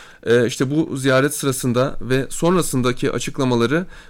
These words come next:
oldukça konuşuldu gerçekten. E, hem Ukrayna ile ilgili, e, Rusya ile ilgili de, e, ve Çin ile ilgili önemli mesajları vardı.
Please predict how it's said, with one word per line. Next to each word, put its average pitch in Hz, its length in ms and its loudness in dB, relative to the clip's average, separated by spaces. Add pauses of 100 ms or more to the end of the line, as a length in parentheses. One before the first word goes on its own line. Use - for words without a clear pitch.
(120)
oldukça 143 600 2
konuşuldu 120 540 -2
gerçekten. 113 560 -2
E, 117 320 0
hem 139 320 0
Ukrayna 127 460 2
ile 107 160 2
ilgili, 117 340 0 (380)
e, 117 140 4
Rusya 135 340 4
ile 117 160 4
ilgili 113 240 0
de, 127 220 2
e, 110 120 -2
ve 117 120 4
Çin 180 220 2
ile 127 100 4
ilgili 123 140 0
önemli 127 420 2
mesajları 117 540 0
vardı. 101 360 0